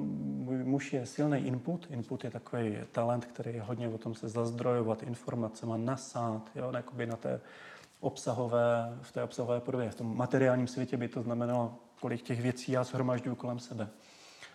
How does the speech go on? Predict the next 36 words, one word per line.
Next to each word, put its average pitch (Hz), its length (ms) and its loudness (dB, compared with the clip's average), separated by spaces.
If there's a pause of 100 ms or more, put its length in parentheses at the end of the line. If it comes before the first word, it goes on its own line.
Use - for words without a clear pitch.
(160)
No 131 160 2
a - 20 2
on 143 460 6
je, 131 140 4 (220)
měl 135 300 4
silný 139 380 0
input, 160 360 -4
ona 131 160 0
říkala, 123 300 -4
„Já 117 260 -2
to - 140 -8
vůbec 113 280 -6
nepotřebuju, 127 800 -6 (220)
ale 120 160 0
mám 120 180 4
toho 113 180 -4
svýho 110 280 -4
muže, 110 260 -2
který 117 220 -8
mě 101 120 -2
doplňuje.“ 127 600 -6 (720)
Někdy 131 240 6
se 156 140 4
v - 100 -2
páru 147 360 10
jako, 147 360 4 (520)
eh, 131 40 -2
se, 143 160 -4 (240)
se 135 180 -6
štveme 127 600 2
těma 123 240 -2
věcma, 120 460 -2
že 123 80 -4
jako 117 280 -6
ten 117 180 -6
druhej 113 520 -2